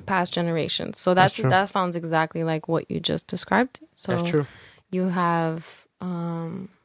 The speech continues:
Speaker 1: a, a lot of thinking and
Speaker 2: I think you're a little better at discerning
Speaker 1: thinking and feeling
Speaker 2: these
Speaker 1: people's things.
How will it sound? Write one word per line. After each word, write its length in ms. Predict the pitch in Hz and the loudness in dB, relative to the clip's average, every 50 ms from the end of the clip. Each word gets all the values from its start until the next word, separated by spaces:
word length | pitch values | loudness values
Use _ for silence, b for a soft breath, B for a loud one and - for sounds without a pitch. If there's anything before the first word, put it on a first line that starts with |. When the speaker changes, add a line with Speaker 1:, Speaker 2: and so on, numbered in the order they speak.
| _ _ _ _ _ _ _ _ _ _ _ _ _ - | _ _ _ _ _ _ _ _ _ _ _ _ _ -12
Speaker 1:
a, 60 | - - _ - - 170 | -12 -12 _ -8 -6 -4
a 40 | |
lot 380 | 170 165 160 156 156 156 - - _ _ _ _ _ _ _ - | -2 -2 -2 0 -2 -2 -4 -6 _ _ _ _ _ _ _ -10
of 420 | - 175 170 165 160 160 - - - - _ _ - | -6 -6 -6 -6 -6 -8 -12 -16 -20 -20 _ _ -6
thinking 440 | - 165 165 - 180 165 165 165 - _ - | -6 -6 -4 -4 -6 -6 -6 -6 -8 _ -8
and 200 | 175 175 175 175 | -6 -2 2 4
Speaker 2:
I 60 | 131 | 4
think 180 | - 185 185 | 6 6 6
you're 120 | 180 190 160 | 8 8 8
a 40 | 151 | 10
little 240 | 143 147 139 131 117 | 10 8 8 8 6
better 320 | 104 120 113 113 117 113 110 | 6 6 8 8 8 8 8
at 200 | 107 107 - - | 6 6 4 0
discerning 840 | - 110 - - - 107 110 110 107 107 107 107 104 104 101 101 | -2 0 0 2 2 2 2 2 2 2 2 2 0 0 -2 -4
Speaker 1:
thinking 380 | - - 180 175 - - 180 170 | -4 -6 -6 -8 -8 -10 -10 -8
and 100 | 170 170 | -6 -2
feeling 300 | 113 113 110 214 208 208 | 0 2 2 2 2 0
Speaker 2:
these 200 | - 196 185 180 - | -2 -2 -4 -6 -8
Speaker 1:
people's 320 | 190 185 - - 180 - | -10 -12 -10 -10 -12 -12
things. 380 | - - - - - - - | -12 -14 -16 -16 -18 -20 -20